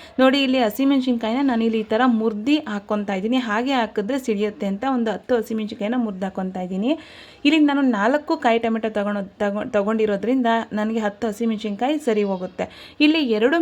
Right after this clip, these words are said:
ಮೀಡಿಯಮ್ ಸೈಜ್ ಈರುಳ್ಳಿನ ಇಲ್ಲಿ ನೋಡಿ ಈ ಥರ ದಪ್ಪ ದಪ್ಪ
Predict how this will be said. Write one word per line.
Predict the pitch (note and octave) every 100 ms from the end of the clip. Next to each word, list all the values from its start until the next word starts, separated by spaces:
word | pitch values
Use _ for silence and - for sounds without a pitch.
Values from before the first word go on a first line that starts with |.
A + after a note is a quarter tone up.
| D4+
ಮೀಡಿಯಮ್ | C4+ B3+ B3
ಸೈಜ್ | B3 A#3 G#3
ಈರುಳ್ಳಿನ | G#3+ G#3+ G#3 G#3 G3+
ಇಲ್ಲಿ | G3+ C4+ A#3+ A#3+ B3+ - -
ನೋಡಿ | A#3 A3+ A#3
ಈ | A3
ಥರ | G#3+ A3 G3
ದಪ್ಪ | - C#4
ದಪ್ಪ | C4+